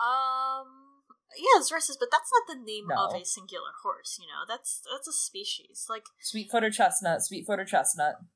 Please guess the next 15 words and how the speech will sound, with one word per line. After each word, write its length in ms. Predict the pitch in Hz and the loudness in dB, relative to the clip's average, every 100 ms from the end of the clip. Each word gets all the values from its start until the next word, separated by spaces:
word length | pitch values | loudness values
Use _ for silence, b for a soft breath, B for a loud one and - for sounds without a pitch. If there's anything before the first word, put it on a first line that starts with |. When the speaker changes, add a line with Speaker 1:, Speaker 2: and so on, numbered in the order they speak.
| - - _ _ | -16 -16 _ _
Speaker 1:
How'd 220 | - 370 381 | 0 0 0
you 60 | |
do 120 | 453 330 | 0 0
it? 100 | 190 | 0
It 40 | |
was, 180 | 208 - - | -4 -10 -4
it 60 | 285 | -4
was 120 | - | 0
probably 220 | 349 359 | 0 0
gonna 140 | 359 | -8
be 60 | 320 | -10
Sweetfoot. 560 | - 320 330 - 151 - _ _ _ _ _ - | -12 -12 -16 -12 -12 -14 _ _ _ _ _ -6
Speaker 2:
I 100 | 220 | -4
know 140 | 160 | -2
you. 180 | 139 151 | -4 -8